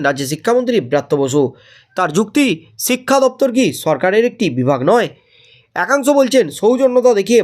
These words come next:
মাঝে মধ্যেই মুখ্যমন্ত্রীর সঙ্গে রাজ্যপালের বৈঠক হয়, কিন্তু শিক্ষামন্ত্রীর সঙ্গে রাজ্যপালের সম্পর্ক যে ক্রমশ তলানিতে পৌঁছেছে, তা এর মধ্যে দিয়েই পরিষ্কার হয়ে যাচ্ছে। আর রাজ্যপাল নিজের পদের গরিমা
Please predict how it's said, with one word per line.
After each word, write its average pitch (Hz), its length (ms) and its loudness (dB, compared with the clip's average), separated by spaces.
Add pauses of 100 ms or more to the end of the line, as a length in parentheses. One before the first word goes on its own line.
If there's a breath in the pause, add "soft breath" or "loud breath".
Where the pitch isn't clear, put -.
মাঝে 165 200 0
মধ্যেই 196 280 0
মুখ্যমন্ত্রীর 202 500 -4
সঙ্গে 196 180 0
রাজ্যপালের 196 460 0
বৈঠক 139 280 -2
হয়, 127 120 0 (120)
কিন্তু 151 260 -4
শিক্ষামন্ত্রীর 226 560 -2
সঙ্গে 226 200 2
রাজ্যপালের 180 500 0
সম্পর্ক 202 320 0 (140)
যে 151 60 -2 (200)
ক্রমশ 240 340 2 (680 loud breath)
তলানিতে 269 540 2
পৌঁছেছে, 151 360 0 (580 soft breath)
তা 180 100 0 (320)
এর 226 160 4
মধ্যে 269 280 2
দিয়েই 247 180 0 (200)
পরিষ্কার 180 440 0
হয়ে 139 180 0
যাচ্ছে। 131 260 -2 (460)
আর 147 160 -2
রাজ্যপাল 254 320 0 (140)
নিজের 262 240 2 (140)
পদের 202 280 4 (140)
গরিমা 160 280 2